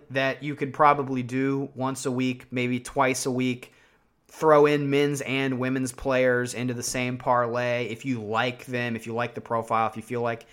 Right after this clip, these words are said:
it's a safe bet. And that's a way you can augment your tennis card with some extra plays that you can feel good about. And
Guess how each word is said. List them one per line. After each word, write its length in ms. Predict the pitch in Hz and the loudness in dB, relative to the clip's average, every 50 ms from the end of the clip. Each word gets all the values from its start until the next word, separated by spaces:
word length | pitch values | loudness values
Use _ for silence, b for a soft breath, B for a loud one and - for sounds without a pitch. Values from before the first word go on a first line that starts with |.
| b - | b -8
it's 140 | 131 117 120 | -8 -8 -6
a 40 | |
safe 360 | 117 - 131 123 117 - - 113 | -6 -2 -2 -2 -2 -2 -4 -4
bet. 280 | 117 113 113 110 B B B B B B B B | -2 -2 -2 -4 B B B B B B B B
And 160 | - 143 143 135 | -4 -4 0 4
that's 280 | 151 160 170 165 - | 8 8 8 8 6
a 60 | 185 | 4
way 220 | 151 139 147 147 143 | 2 4 4 4 4
you 160 | 135 139 143 | 2 0 -2
can 200 | 131 151 139 135 - - | -2 -2 -2 -2 -2 0
augment 600 | 123 131 139 147 147 143 139 135 139 131 127 127 | 2 4 4 4 4 2 0 -2 -2 -2 -2 -4
your 140 | 135 131 120 | -6 -6 -6
tennis 420 | 117 - - 170 170 156 139 - - | -6 -6 -4 -2 -2 0 -2 -2 -6
card 460 | - - 120 107 98 98 98 90 b b b b b b b | -4 -2 0 0 0 0 -2 -6 b b b b b b b
with 140 | - 135 127 | -6 -6 -6
some 240 | - - 135 117 113 | -4 -6 -6 -6 -2
extra 380 | - 143 151 - - - 151 139 | -2 -2 -2 -2 -4 -4 -4 -4
plays 500 | - - 135 131 127 127 123 120 117 120 | -4 -4 -2 0 0 0 0 -2 -4 -6
that 120 | 123 120 | -8 -10
you 100 | 123 120 | -10 -8
can 120 | - 123 113 | -8 -10 -10
feel 200 | - 117 104 101 | -10 -10 -10 -8
good 160 | 95 101 90 | -8 -8 -10
about. 300 | 82 73 71 57 - - _ _ _ _ _ _ _ _ _ _ _ _ _ - | -10 -12 -14 -16 -18 -20 _ _ _ _ _ _ _ _ _ _ _ _ _ -4
And 460 | 135 147 160 165 170 180 180 175 170 | 0 0 2 2 2 0 0 -2 -4